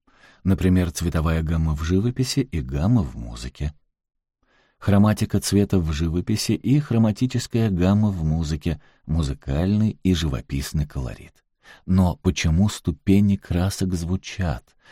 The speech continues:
Да это же прямая аналогия с высказыванием Микеланджело, гения эпохи Возрождения, который сказал: «Хорошая живопись — это музыка, это мелодия». А что может значить строка «Он понял масло, густоту»?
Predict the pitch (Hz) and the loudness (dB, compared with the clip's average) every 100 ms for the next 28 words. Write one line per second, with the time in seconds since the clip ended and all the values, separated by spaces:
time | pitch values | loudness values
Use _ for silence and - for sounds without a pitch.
0 | - - 98 98 101 107 104 110 110 107 | -8 0 2 4 2 2 2 4 4 4
1 | - 98 92 107 117 110 110 - 98 98 | 2 2 4 2 2 4 2 2 0 0
2 | - 107 107 107 107 107 107 104 98 107 | 0 -2 0 0 2 4 4 4 0 -2
3 | 107 120 117 98 95 85 - - - 76 | 0 2 2 4 2 2 -2 -10 -8 0
4 | 95 104 101 101 98 98 107 95 92 95 | 4 6 6 4 2 2 2 2 2 0
5 | 85 117 120 117 110 107 117 123 - 107 | 2 2 4 4 2 0 0 0 -2 -4
6 | 95 98 95 - - - - 98 110 123 | 2 2 2 0 -10 -20 -4 2 2 2
7 | - 113 98 117 135 127 131 127 - 117 | 0 2 2 2 4 4 4 2 0 -2
8 | 131 - 117 117 117 120 127 131 113 117 | -2 0 2 4 4 4 2 2 0 -2
9 | - - 80 64 - _ - 80 - 85 | -4 -4 -2 -4 -10 _ -8 -6 0 2
10 | 87 90 87 92 104 80 65 60 - _ | 4 4 2 0 0 -2 -6 -8 -12 _
11 | _ _ - 92 - 147 151 147 143 113 | _ _ -2 0 2 2 4 4 2 2
12 | 120 147 143 - - - 98 - 139 139 | 2 2 0 -4 -4 -4 -4 -2 -2 0
13 | 117 110 107 123 120 110 101 95 98 98 | 0 0 0 0 2 4 4 4 4 0
14 | - 101 98 95 - 95 - 98 101 | -2 -2 -2 -2 -4 -6 -4 -2 -2